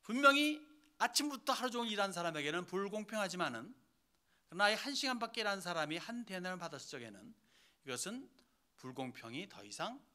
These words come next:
나쁜 의미에서의 불공평이 아니지 않습니까? 하루 종일 일한 사람에게는 "불공평합니다. 난 더 주시오."라고 할 수 있을까 몰라도 이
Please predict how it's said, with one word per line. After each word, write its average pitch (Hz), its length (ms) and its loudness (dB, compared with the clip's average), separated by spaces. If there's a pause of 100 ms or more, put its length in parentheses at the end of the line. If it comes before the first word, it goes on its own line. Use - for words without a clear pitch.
(160)
나쁜 - 460 -6
의미에서의 180 540 -4
불공평이 123 720 -12
아니지 101 380 -10
않습니까? - 520 -14 (2250)
하루 147 160 -4
종일 185 320 6
일한 180 200 4
사람에게는 147 580 0
"불공평합니다. 262 1080 6
난 196 200 2
더 175 140 0
주시오."라고 220 560 0
할 196 80 0
수 196 120 -6
있을까 175 320 -6
몰라도 131 520 -6 (580)
이 135 300 -10